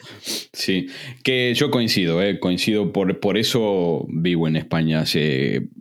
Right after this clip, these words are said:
Speaker 2: casi
Speaker 1: Ujú.
Speaker 2: veinte años, prácticamente veinte años. Yo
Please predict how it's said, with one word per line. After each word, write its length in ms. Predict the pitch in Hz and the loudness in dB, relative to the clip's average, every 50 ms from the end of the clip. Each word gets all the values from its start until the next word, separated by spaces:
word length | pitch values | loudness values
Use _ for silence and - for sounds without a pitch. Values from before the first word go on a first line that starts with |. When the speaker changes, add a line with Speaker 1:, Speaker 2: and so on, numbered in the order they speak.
| - | -10
Speaker 2:
casi 300 | - - - - 73 78 | -6 -6 -4 -2 -2 -2
Speaker 1:
Ujú. 60 | 78 82 | -2 -2
Speaker 2:
veinte 320 | 80 76 76 71 71 69 | -2 -2 -4 -6 -6 -8
años, 280 | 62 58 55 - - - | -8 -8 -8 -10 -10 -8
prácticamente 720 | - 80 85 - - 80 87 87 85 87 85 78 85 82 | -6 -6 -4 -4 -4 -2 0 0 0 0 0 0 0 -2
veinte 340 | 82 85 85 85 76 87 85 | -2 -2 -2 -4 -4 -4 -6
años. 260 | 73 - 57 - - | -6 -8 -10 -10 -6
Yo 220 | - 98 95 90 | -4 -4 -4 -4